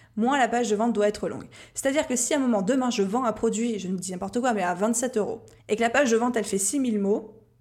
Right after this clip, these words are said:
c'est-à-dire la longueur de la page de vente de la Best Buy Academy, va y avoir un problème, voire même ça va paraître suspicieux. Et à contrario, plus le produit va être cher, plus je vais avoir besoin d'argumenter, de convaincre, et donc plus ma page de vente va être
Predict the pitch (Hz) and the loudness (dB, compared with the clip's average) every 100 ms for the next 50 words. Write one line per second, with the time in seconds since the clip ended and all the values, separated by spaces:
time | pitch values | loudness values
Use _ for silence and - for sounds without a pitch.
0 | _ - 208 208 202 196 220 240 214 202 | _ -4 0 2 2 2 2 2 2 2
1 | 202 190 202 202 180 185 170 185 185 208 | 0 0 0 -2 -4 -6 -4 -4 -2 -2
2 | - - - - 214 277 285 214 208 240 | -4 -8 -20 -2 2 4 4 2 0 0
3 | 214 185 - 180 226 233 311 - 220 214 | 2 0 -2 0 2 4 2 0 -2 2
4 | 240 277 302 - 294 - 214 208 - - | 2 0 -4 -6 -6 -6 -6 -6 -8 -12
5 | - - 208 214 330 320 226 247 262 - | -16 0 2 2 0 -2 0 2 0 -2
6 | - - - - 320 277 269 254 247 214 | -12 -20 -20 -2 0 0 0 -2 2 0
7 | 202 - 302 302 294 233 220 214 202 208 | 0 2 0 0 -2 2 4 4 4 2
8 | 247 226 214 208 233 214 214 233 190 196 | 2 2 0 0 2 2 2 0 0 -2
9 | 190 233 247 202 190 190 240 247 214 202 | 0 0 2 0 0 -4 -2 0 2 0
10 | 185 190 214 247 - - 180 202 214 214 | 0 -2 -2 -2 -6 -10 0 2 2 -2